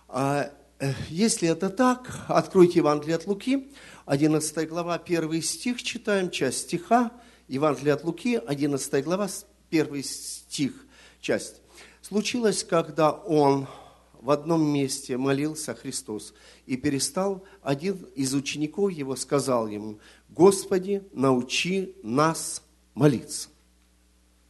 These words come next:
То есть, а, ученики обратились к Иисусу Христу и говорят:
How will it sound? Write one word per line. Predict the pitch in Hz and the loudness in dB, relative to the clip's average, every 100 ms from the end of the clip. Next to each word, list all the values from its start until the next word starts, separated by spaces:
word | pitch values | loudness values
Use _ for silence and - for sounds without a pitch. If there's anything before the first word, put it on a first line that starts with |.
| _ _ _ _ | _ _ _ _
То | - | 4
есть, | 202 190 - - - - | 4 4 -2 -8 -12 -8
а, | 120 120 123 - | -4 -2 -2 -4
ученики | 139 - 170 202 240 | -8 -8 -6 -6 -2
обратились | 220 143 139 - 147 135 - - - | -2 0 -2 -2 -4 -4 -6 -8 -2
к | |
Иисусу | 143 131 185 175 | -2 0 -4 -8
Христу | 190 233 - 294 277 | -8 -8 -8 -8 -8
и | - | -8
говорят: | 123 147 160 160 | -2 0 0 -4